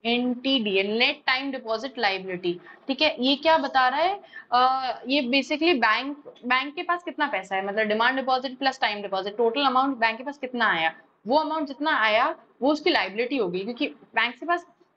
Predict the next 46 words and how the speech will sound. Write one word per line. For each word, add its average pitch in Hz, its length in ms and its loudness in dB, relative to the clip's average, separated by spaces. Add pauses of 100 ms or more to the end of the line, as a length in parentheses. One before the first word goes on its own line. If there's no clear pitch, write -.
दो 254 180 2
चीज 208 220 0
होती 180 100 -4
है, 214 60 -4
कोई 277 160 2
भी 320 80 2
बैंक 277 260 0
है 302 60 -12
उसके 294 180 -12
पास 320 140 -2
asset 277 300 -2
होता 277 160 0
है 320 60 6
और 277 60 0
liability 185 380 0
होती 180 220 -2
है। - 20 -2
उसके 262 160 -4
asset 269 280 0
क्या 302 140 2
है 311 120 2
और 302 60 2
liabilities 214 440 -2
क्या 180 120 -2
है? 185 80 0
एक 208 160 0
bank 202 280 0
है, 180 60 -14
commercial 202 360 -6
bank, 196 260 -2
कोई 302 180 2
भी 294 100 -2
बैंक 196 300 0
है, 285 100 -4
उसके 269 160 -8
पास 262 180 -4
asset 247 320 -2
होगा 254 240 2
और 220 220 0
liabilities 175 500 -2
होंगी। 165 180 -8 (520)
liabilities 240 480 0
क्या 330 120 0
है? 311 120 0
जो 294 160 0
loans 294 460 0